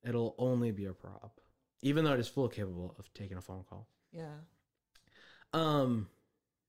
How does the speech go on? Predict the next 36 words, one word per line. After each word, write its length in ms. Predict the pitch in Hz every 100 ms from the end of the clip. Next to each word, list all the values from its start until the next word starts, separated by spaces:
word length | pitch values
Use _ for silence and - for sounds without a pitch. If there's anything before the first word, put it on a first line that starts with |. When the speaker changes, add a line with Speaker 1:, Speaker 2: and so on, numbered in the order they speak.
| _
Speaker 1:
so 140 | -
yeah, 180 | 160 175
I 80 | 120
think 240 | 160 147
objects 460 | - 110 117 120 -
can 120 | 107
have 120 | 107
souls 320 | - 95 123 -
to 140 | -
them. 340 | 95 98 104 104 _ _ _ _ _ _ _ _ _ _ _ _ _ _ _ _ _ _ _ _
I'm 80 | 123
seriously 440 | 117 147 135 - 104
really 240 | 120 107
bummed 300 | 92 104 90
out 220 | 107 95
that, 140 | 92 92
like, 240 | 92 95 -
I 80 | 110
can't 280 | - 117 104
think 140 | 104
of 100 | 110
anything 380 | 110 113 107 104
else 260 | - 110 101
in 80 | 101
this 220 | 98 -
room 140 | 101
that 120 | 95 85
would 80 | 90
have 320 | 101 95 87
an 100 | 98
equal 300 | 98 - 104
amount 260 | 98 95
of 80 | 90
soul 360 | - 101 120 104
in 80 | 98
it, 200 | 92 80